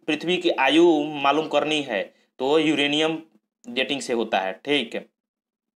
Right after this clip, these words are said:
नेक्स्ट देखते हैं, आदम पुल, जो एडम पुल है, वो किन दो देशों के मध्य में स्थित है?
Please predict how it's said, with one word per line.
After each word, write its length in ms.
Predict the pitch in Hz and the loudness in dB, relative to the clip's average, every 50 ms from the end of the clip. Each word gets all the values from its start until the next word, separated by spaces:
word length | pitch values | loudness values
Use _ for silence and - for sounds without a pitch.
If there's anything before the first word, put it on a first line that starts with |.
| _ _ _ _ _ _ _ _ _ _ _ _ _ _ _ _ _ _ _ - | _ _ _ _ _ _ _ _ _ _ _ _ _ _ _ _ _ _ _ -4
नेक्स्ट 180 | 127 143 139 139 | -4 -4 0 0
देखते 260 | 151 151 - - 160 | -2 -2 0 0 0
हैं, 340 | 151 165 170 180 165 - _ _ _ _ _ _ _ _ _ _ _ _ _ _ _ _ _ _ _ _ _ _ _ _ _ _ _ _ _ _ _ _ _ _ _ _ _ _ _ _ _ _ - - - _ _ _ _ _ _ _ _ _ _ _ _ _ _ _ _ _ _ _ _ _ _ _ _ | 0 0 -2 -2 -6 -12 _ _ _ _ _ _ _ _ _ _ _ _ _ _ _ _ _ _ _ _ _ _ _ _ _ _ _ _ _ _ _ _ _ _ _ _ _ _ _ _ _ _ -20 -20 -20 _ _ _ _ _ _ _ _ _ _ _ _ _ _ _ _ _ _ _ _ _ _ _ _
आदम 760 | 127 131 143 151 151 160 190 208 208 196 190 185 208 220 208 - | 2 2 2 2 2 2 2 2 2 2 0 -2 -2 -4 -2 2
पुल, 440 | - 170 170 165 147 120 104 - - - _ _ _ _ _ _ _ _ _ _ _ _ _ _ _ 113 | 6 8 8 8 8 4 2 -2 -4 -10 _ _ _ _ _ _ _ _ _ _ _ _ _ _ _ -6
जो 180 | 117 127 - - | -2 -2 0 0
एडम 280 | 131 135 135 160 165 160 | 0 2 4 4 2 2
पुल 240 | 160 143 139 127 | 0 -2 -4 -2
है, 360 | 135 143 165 196 208 - - _ _ _ _ _ _ _ _ _ _ _ _ - | 2 2 0 0 0 -6 -12 _ _ _ _ _ _ _ _ _ _ _ _ -8
वो 60 | 117 | -8
किन 580 | 117 - 175 190 208 214 214 220 220 220 - - _ 127 | -4 -2 0 4 4 6 4 4 2 0 -6 -8 _ -14
दो 240 | 127 139 165 175 170 | -2 0 2 2 2
देशों 440 | 156 143 156 165 160 - 185 180 | 2 2 2 2 2 2 2 0
के 140 | 175 - 175 | 2 2 2
मध्य 300 | 160 160 160 160 - 160 | 4 4 2 4 4 4
में 180 | 156 151 147 139 | 4 4 2 0
स्थित 300 | 143 - 147 135 - - | 0 -2 -4 -4 -4 -4
है? 320 | - 101 92 92 - _ | -4 -4 -4 -4 -8 _